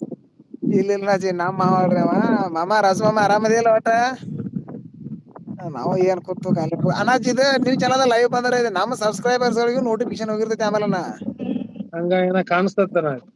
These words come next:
Speaker 1: ಅಂದ್ರ ಅಣ್ಣಾಜಿ ನಿಮ್ ಚಾನಲ್‌ಗೂ ಮಾವ ಸಬ್ಸ್ಕ್ರೈಬರ್ ದಾರ ಇಲ್ಲ ಗೊತ್ತಿಲ್ಲ ಅಣ್ಣಾಜಿ ಒಟ್ಟ.
Speaker 2: ಹಾ, ಹಾ. ಒಟ್ ನೀನು ಈಗ ಲೈವ್‌ನಾಗಿದ್ದಿಲ್ಲ, ಸಬ್ಸ್ಕ್ರೈಬ್ ನಿಂದು ನೋಟಿಫಿಕೇಶನ್ ಹೋದಂಗ್ ಕಾಣ್ತೈತಿ.
Speaker 1: ನಮ್ದು ನೋಟಿಫಿಕೇಶನ್ ಹೋಗಿರ್ಬೋದು ಅನ್ಸುತ್ತೆ ಬಹುಶಃ ಒಟ್ಟನ.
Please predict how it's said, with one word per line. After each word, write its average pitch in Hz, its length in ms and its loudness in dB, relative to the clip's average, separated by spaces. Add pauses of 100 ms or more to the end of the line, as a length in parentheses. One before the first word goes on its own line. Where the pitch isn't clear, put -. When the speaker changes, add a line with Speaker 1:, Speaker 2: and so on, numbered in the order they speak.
(1000)
Speaker 1:
ಅಂದ್ರ 190 260 4
ಅಣ್ಣಾಜಿ 190 380 0
ನಿಮ್ 208 160 -4
ಚಾನಲ್‌ಗೂ 202 400 2
ಮಾವ 190 220 2
ಸಬ್ಸ್ಕ್ರೈಬರ್ 180 600 0
ದಾರ 165 180 2
ಇಲ್ಲ 185 200 -2
ಗೊತ್ತಿಲ್ಲ 170 400 -4
ಅಣ್ಣಾಜಿ 151 280 -6
ಒಟ್ಟ. 156 200 -6 (960)
Speaker 2:
ಹಾ, 175 220 -2
ಹಾ. 165 160 0
ಒಟ್ 180 260 0
ನೀನು 214 240 2
ಈಗ 220 140 4
ಲೈವ್‌ನಾಗಿದ್ದಿಲ್ಲ, 214 680 6
ಸಬ್ಸ್ಕ್ರೈಬ್ 196 720 2
ನಿಂದು 185 240 0
ನೋಟಿಫಿಕೇಶನ್ 196 520 0
ಹೋದಂಗ್ 185 240 2
ಕಾಣ್ತೈತಿ. 180 320 0 (880)
Speaker 1:
ನಮ್ದು 165 420 -2
ನೋಟಿಫಿಕೇಶನ್ 156 540 -2
ಹೋಗಿರ್ಬೋದು 143 500 2
ಅನ್ಸುತ್ತೆ 131 320 -8
ಬಹುಶಃ 113 260 -6
ಒಟ್ಟನ. 113 340 -8